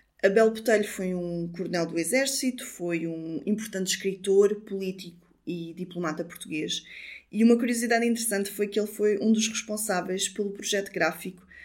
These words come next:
ah, da nossa bandeira atual. Foi dele a ideia do verde representar a esperança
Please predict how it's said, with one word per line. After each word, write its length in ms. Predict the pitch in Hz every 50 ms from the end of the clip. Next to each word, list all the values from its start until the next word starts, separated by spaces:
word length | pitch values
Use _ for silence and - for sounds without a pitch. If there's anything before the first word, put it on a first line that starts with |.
| - - _
ah, 300 | - - 202 208 214 214
da 180 | 214 208 226 240
nossa 240 | 247 254 254 254 269
bandeira 340 | 240 247 247 254 254 262 262
atual. 380 | 262 - 285 269 269 262 - - - - - - - _ _
Foi 220 | - - 240 233
dele 240 | 202 226 226 220 226
a 80 | 220 220
ideia 340 | 214 214 202 196 202 196
do 100 | 196 190
verde 280 | 185 175 185 185 180 -
representar 500 | - - - - - 165 170 170 - 170
a 40 | 175
esperança 600 | 170 - - 226 254 269 294 285 285 - 285 285